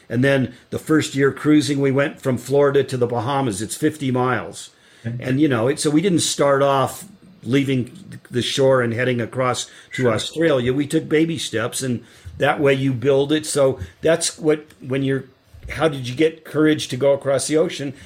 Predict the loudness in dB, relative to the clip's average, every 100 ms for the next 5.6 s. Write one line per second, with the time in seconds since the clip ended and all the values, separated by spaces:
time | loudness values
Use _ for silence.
0 | -4 0 2 0 -2 -2 0 2 2 0
1 | 0 0 -2 -2 -4 -4 -6 -10 -8 -4
2 | -2 2 2 2 0 0 0 2 0 -2
3 | -8 -2 -2 -2 -4 -6 -8 -8 -10 -10
4 | -8 -6 -6 -8 -10 -8 -6 -6 -10 -8
5 | -4 0 0 -2 -8